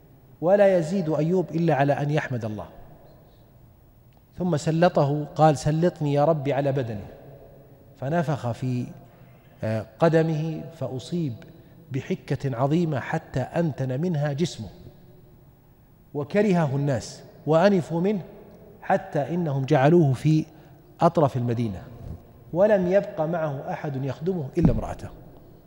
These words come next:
قالوا في، في ذات يوم من الأيام جاءه أخوان له، فلما قربا منه لم يطيقا أن يدنوا منه من ريحه،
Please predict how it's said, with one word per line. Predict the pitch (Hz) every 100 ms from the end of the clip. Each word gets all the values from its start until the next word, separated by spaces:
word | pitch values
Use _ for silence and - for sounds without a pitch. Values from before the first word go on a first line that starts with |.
| - - - _ _ _ _ - - - _ _ _ _ -
قالوا | 151 151
في، | 139 143 135 - -
في | 139
ذات | 147 143
يوم | 135 143 131
من | 117
الأيام | 107 113 135 147 147 - - - - - - -
جاءه | 151 156 127 120 -
أخوان | 120 - 123 139 123
له، | 117 104 - - - - - - - - - - - - -
فلما | 127 151 147 131 117
قربا | - 165 151 139
منه | 135 160 156 - - - -
لم | 165 202 202 175
يطيقا | 156 175 180 151 156 156 156 135
أن | 131
يدنوا | 160 143 135 127 127
منه | 135 165 117
من | 139
ريحه، | 139 147 -